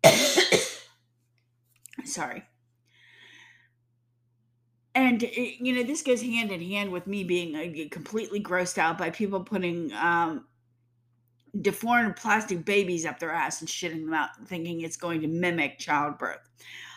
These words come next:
All that mimics is that you've been constipated for, like, two weeks and you had a giant dump.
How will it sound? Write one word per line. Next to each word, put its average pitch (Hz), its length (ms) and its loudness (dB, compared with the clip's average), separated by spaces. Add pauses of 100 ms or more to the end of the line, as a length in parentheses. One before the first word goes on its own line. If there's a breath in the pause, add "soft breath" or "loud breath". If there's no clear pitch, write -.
(180 loud breath)
All 208 180 6
that 269 200 6
mimics 220 380 0
is 170 180 -4
that 170 160 -2
you've 185 180 -2
been 180 160 -2
constipated 170 800 -4
for, 160 140 -4
like, 165 200 -4
two 165 180 -2
weeks 160 320 -2
and 135 100 -4
you 156 100 0
had 156 160 0
a 135 60 -4
giant 147 500 -4
dump. 151 360 -6